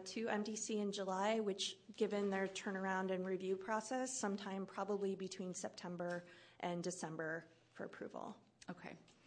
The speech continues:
Speaker 2: Um, and then I know that there is a, a, a small portion of this, um, that we do have to put towards Safe Routes to School, which, you know, I
Speaker 1: Correct.
Speaker 2: think has been, uh,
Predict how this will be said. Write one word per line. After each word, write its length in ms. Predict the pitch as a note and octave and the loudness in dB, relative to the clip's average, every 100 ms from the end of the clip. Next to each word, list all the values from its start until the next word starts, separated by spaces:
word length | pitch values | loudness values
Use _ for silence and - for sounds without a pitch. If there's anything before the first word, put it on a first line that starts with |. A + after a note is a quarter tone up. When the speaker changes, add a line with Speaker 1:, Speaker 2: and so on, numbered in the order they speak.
| - - - - - - | -20 -18 -16 -18 -20 0
Speaker 2:
Um, 280 | F#3+ F3+ F3+ | 2 4 4
and 180 | A3 A3 | 4 6
then 140 | A#3 A#3 | 8 8
I 80 | |
know 300 | A#3 A#3 B3 | 6 8 6
that 280 | C4+ G#3+ F3+ | 8 6 6
there 220 | G3+ F#3+ | 4 4
is 220 | F3+ F3+ F#3+ | 4 4 6
a, 500 | E3+ E3 - F3+ - | 8 8 6 4 4
a, 40 | |
a 40 | F3+ | 2
small 300 | - F#3+ F#3 | 4 4 2
portion 460 | F#3 G3 F#3 - | 4 2 4 2
of 120 | D#3+ D3 | 0 0
this, 420 | D3 E3 - - | 0 0 -4 -4
um, 240 | F3 D#3+ D#3 | 0 0 2
that 120 | D3 | 0
we 120 | E3+ | 0
do 180 | E3 E3+ | -2 -2
have 180 | F3 D#3+ | -2 -2
to 100 | E3 | -4
put 160 | - - | -6 -6
towards 240 | E3 D#3 | -4 -4
Safe 180 | E3 D3+ | -4 -2
Routes 220 | D3 D3 | -2 0
to 40 | - | -2
School, 240 | - D#3+ | 0 0
which, 300 | D#3 D#3+ - - | 0 0 -2 -2
you 100 | E3 | -4
know, 80 | |
I 140 | D3 D3 | -2 -2
Speaker 1:
Correct. 100 | - | -2
Speaker 2:
think 180 | E3+ D#3+ | -4 -4
has 140 | E3 | -4
been, 340 | - D#3 D#3 D3 | -4 -2 -2 -4
uh, 200 | D#3 D3+ | -2 -2